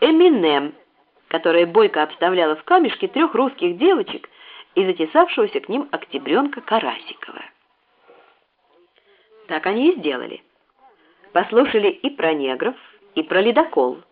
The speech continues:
Бросили две шишки в спину Баранкину, но не решились провести Эмине прутом по пяткам, потому что заранее знали, что подпрыгнет она с таким визгом, как будто её за ногу хватила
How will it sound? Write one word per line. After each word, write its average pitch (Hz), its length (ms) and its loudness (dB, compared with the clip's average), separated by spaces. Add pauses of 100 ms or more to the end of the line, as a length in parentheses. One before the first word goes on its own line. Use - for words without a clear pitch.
(720)
Бросили 262 500 2
две 220 220 4
шишки 285 400 0
в - 120 -16
спину 254 280 -2
Баранкину, 160 800 2 (540)
но 233 440 4
не 262 220 2
решились 226 560 0
провести 185 680 -2
Эмине 170 480 0
прутом 196 540 -2
по 165 160 0
пяткам, - 800 -4 (680)
потому 226 300 -2
что 254 180 0
заранее 262 480 2
знали, 247 340 2
что 185 180 -4
подпрыгнет 220 680 -2
она 190 200 0
с 190 40 -10
таким 370 400 4
визгом, 143 600 -2 (520)
как 185 180 0
будто 226 240 0
её 208 300 2
за 220 180 4
ногу 190 160 0
хватила 170 480 0